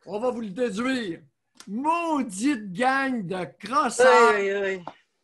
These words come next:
Speaker 1: Hey, la pension des petits vieux, quand est-ce que je vais l'avoir, moi ? Dans ma tombe ? Ben non.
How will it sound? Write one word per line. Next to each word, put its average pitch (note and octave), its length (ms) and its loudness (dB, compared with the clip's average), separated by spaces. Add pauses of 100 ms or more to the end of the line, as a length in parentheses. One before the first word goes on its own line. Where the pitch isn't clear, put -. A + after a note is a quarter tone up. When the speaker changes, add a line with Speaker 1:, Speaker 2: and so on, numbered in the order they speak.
(600)
Speaker 1:
Hey, C4 240 2
la A3 120 0
pension B3+ 440 0
des C4 140 -2
petits G3 240 -10
vieux, D4 260 -2
quand G#3 220 -6
est-ce D4+ 180 -4
que A#3+ 120 -6
je A3 60 -8
vais A#3 140 -4
l'avoir, A#3 520 -2
moi ? A3 280 -6 (840)
Dans F#3+ 140 -2
ma A3 160 2
tombe ? F#4 420 0
Ben E3+ 240 -4
non. C#4 300 0